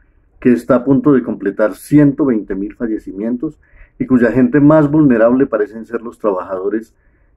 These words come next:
que no han podido tener un buen servicio de salud.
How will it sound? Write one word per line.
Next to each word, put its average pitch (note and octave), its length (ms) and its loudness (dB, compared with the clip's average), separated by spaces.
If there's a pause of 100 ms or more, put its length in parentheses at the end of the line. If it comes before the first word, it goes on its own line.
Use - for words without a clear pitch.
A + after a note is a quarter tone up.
que A2+ 120 -6
no G#2 100 -4
han G2+ 140 -6
podido G#2+ 340 2
tener F2+ 260 -8
un F#2+ 120 -10
buen F#2 160 -10
servicio F#2+ 560 -12
de F2 100 -16
salud. F2+ 320 -18